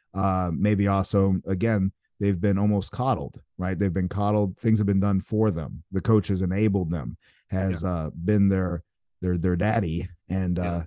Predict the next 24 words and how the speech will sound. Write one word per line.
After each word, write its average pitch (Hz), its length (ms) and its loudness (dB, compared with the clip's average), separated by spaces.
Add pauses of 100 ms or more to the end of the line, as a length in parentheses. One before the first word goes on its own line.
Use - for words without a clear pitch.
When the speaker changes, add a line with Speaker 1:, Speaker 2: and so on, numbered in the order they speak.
Speaker 1:
not 101 240 2
helped 101 220 0
them 92 220 2
learn 101 260 2
how 92 160 -2
to 85 240 -4 (100)
actually 98 340 -2
be 92 200 0
a 82 60 -2
man. 87 400 0
So 92 160 -2
sure, 123 240 2
they're 104 140 4
an 90 180 -4
animal 110 520 4 (480)
in 104 120 0
the 90 80 -2
sense 98 480 0
of 90 360 -2 (140)
they 92 160 0
can 85 320 -2 (300)
take 104 260 0
you 90 140 0
out, 101 300 0